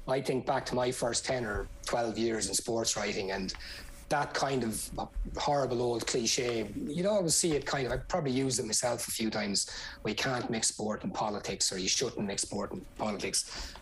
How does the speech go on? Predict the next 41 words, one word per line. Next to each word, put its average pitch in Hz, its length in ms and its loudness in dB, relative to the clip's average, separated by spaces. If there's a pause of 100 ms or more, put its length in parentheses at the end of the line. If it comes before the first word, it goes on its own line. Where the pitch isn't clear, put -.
(100)
And 113 80 2
Dave 135 220 4
Zirin 135 360 4
has 110 120 0
always 117 320 2
gone 120 200 2
against, 107 340 0
he 107 40 2
says, 110 160 2
"Politics 147 560 2
is 110 80 0
baked 123 320 2
into 113 180 -2
the 107 80 -4
cake 113 300 0
of - 60 -4
sport, 107 400 -2
always 113 300 2
has 110 240 0
been. 90 240 -4 (500)
But 113 80 0
when 117 140 2
I 131 80 4
started 127 420 2
out 117 180 0
doing 117 220 2
this 110 220 2
work, 107 200 -2
it 101 80 -2
was 98 120 -2
a 101 40 0
very 117 260 2
thin 113 360 0
gruel 107 360 2
in 92 60 -2
terms 107 340 0
of 95 60 -2
what 98 180 -2
to 98 80 -4
write 101 240 -2
about. 85 340 -4